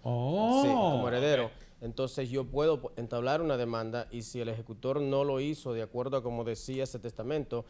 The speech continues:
Speaker 2: yo puedo, eh, eh, denunciarlo y lo pueden arrestar.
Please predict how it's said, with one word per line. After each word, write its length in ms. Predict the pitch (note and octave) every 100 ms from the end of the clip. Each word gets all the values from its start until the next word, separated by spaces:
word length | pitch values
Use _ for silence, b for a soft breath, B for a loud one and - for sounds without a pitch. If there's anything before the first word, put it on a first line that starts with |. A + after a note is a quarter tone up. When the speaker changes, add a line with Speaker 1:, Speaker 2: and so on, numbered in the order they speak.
| b b -
Speaker 2:
yo 200 | G#2 A2
puedo, 460 | C3+ D#3 D#3 C3+ -
eh, 380 | A#2+ A#2 A2 -
eh, 300 | A#2 A2+ G#2
denunciarlo 920 | G#2 A#2 A#2+ A2+ - C#3+ C3 C3+ D#3 -
y 340 | B2 B2+ D3+ - -
lo 180 | B2 A#2+
pueden 260 | A#2 D3+ E3
arrestar. 420 | A2 - G#2